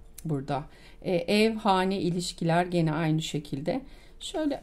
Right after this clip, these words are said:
ev, hane diyelim. Öbür taraf biraz daha sorunlu gibi durdu gözüme.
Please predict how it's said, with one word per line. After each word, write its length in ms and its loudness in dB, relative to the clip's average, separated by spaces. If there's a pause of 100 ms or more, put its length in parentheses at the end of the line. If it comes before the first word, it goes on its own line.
(120)
ev, 180 4
hane 420 8
diyelim. 440 2 (540)
Öbür 180 -4
taraf 400 0
biraz 320 0
daha 260 0
sorunlu 480 -2
gibi 260 -4
durdu 260 -2
gözüme. 460 -2